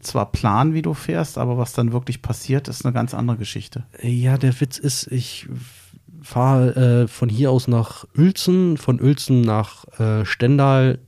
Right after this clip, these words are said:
Speaker 2: dann nach Rathenow und von da aus nach Spandau. Mit drei verschiedenen Bahnunternehmen. Also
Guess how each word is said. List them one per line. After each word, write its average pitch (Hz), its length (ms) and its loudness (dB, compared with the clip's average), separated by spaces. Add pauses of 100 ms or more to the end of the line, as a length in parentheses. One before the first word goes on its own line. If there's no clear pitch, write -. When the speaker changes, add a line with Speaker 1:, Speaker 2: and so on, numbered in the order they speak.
Speaker 2:
dann 107 160 -2
nach 101 160 0
Rathenow 127 600 4
und 110 80 -6
von 117 120 -2
da 107 60 0
aus 107 160 0
nach 107 80 -2
Spandau. 95 400 -6 (2750)
Mit 117 280 2
drei 131 260 2
verschiedenen 147 480 0
Bahnunternehmen. 120 600 2 (1600)
Also 143 260 4